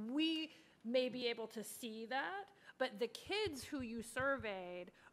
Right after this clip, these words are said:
aren't comparing it to a leveled class, 'cause they've never had one, right? They're just saying that they're, they're saying that this year, those kids taking ninth grade English are saying the expectations are not particularly rigorous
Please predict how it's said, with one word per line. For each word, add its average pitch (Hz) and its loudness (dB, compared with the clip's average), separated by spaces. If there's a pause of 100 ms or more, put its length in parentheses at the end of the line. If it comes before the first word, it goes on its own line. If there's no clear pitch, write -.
aren't 262 10
comparing 233 0
it 180 -10 (880)
to 254 0
a 233 4
leveled 196 -2
class, - -10
'cause 226 -2
they've 262 8
never 262 2
had 185 -2
one, - -14 (260)
right? 226 6
They're 302 6
just 262 0
saying 262 -2 (540)
that 214 4 (380)
they're, 269 8
they're 294 6
saying 208 -2
that 196 -6
this 262 4
year, 226 2
those 240 0
kids 208 -2
taking 220 -6
ninth 208 -6
grade 208 -6
English 202 -4
are 208 -6
saying 208 -4
the 214 -2
expectations 240 -4
are 202 -2
not 202 -4
particularly 190 -10
rigorous - -2